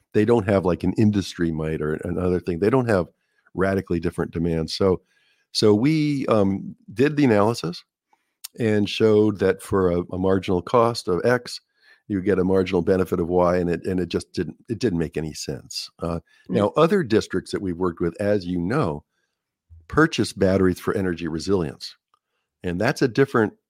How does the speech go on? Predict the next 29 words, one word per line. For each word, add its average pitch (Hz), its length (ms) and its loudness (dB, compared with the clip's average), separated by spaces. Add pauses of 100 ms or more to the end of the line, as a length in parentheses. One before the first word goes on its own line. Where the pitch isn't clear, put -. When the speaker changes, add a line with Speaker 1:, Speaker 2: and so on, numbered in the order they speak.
(180)
Speaker 1:
that's - 200 -4
a 113 60 -2
different 110 400 0
value 104 440 2
proposition. 85 840 -4
You 87 80 -4
know, 87 80 0
you're 95 120 2
not 110 160 0
trying 101 200 0
to 92 80 2
install 92 420 2
batteries 92 460 2
to 82 120 -12
save 90 320 -4
energy 90 400 -2
and 78 140 -6
to - 100 -20
save 85 280 -4
money. 92 360 -2 (640)
You're 90 120 -6
trying 95 280 -2
to 90 60 0
install 87 320 0
batteries 92 400 0
in 85 100 -2
the, 87 160 -6
in 92 100 -6
the, 87 180 -2